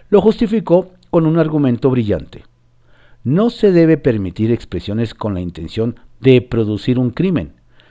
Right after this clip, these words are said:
que pueda generar un daño claro e inminente en caso de tener éxito. Ejemplo, no se vale gritar falsamente "fuego" en un teatro lleno de gente, ya que esto puede causar pánico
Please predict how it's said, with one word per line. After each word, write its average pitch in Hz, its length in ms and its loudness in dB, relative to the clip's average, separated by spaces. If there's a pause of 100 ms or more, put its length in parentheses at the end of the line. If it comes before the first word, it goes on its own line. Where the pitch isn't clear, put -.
(200)
que 85 160 -4
pueda 117 360 2
generar 92 540 -4
un 185 220 2
daño 151 380 2
claro 117 380 0
e 104 120 -2
inminente 101 680 -2 (240)
en 196 220 2
caso 175 360 0
de 156 140 4
tener 98 300 -2
éxito. - 460 -10 (760)
Ejemplo, 113 580 -2 (640)
no 120 420 0
se - 240 -6
vale 98 340 0
gritar 78 440 -6
falsamente 175 960 -4 (220)
"fuego" 202 640 4 (280)
en 98 160 -4
un 113 160 -4
teatro 131 400 0
lleno 107 240 -2
de 123 120 0
gente, 92 420 -8 (420)
ya 110 240 2
que 92 160 -2
esto 123 300 -4 (320)
puede 156 340 6
causar 110 480 -4
pánico 135 560 0